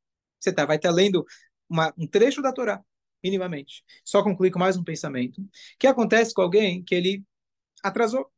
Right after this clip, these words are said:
Chegou o horário, passou o horário do Shema, ele não leu. Não leu. O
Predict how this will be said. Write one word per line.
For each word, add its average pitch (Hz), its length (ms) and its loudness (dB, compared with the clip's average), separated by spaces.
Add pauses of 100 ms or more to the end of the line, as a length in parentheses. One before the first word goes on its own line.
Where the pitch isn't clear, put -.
(140)
Chegou 185 440 2
o 180 40 0
horário, 190 320 0
passou 202 360 -6
o - 20 -2
horário 190 240 -4
do 165 80 -20
Shema, 226 240 -6
ele 214 120 -2
não 214 180 -2
leu. 156 200 -4 (380)
Não 180 200 -4
leu. - 160 -8
O - 20 -20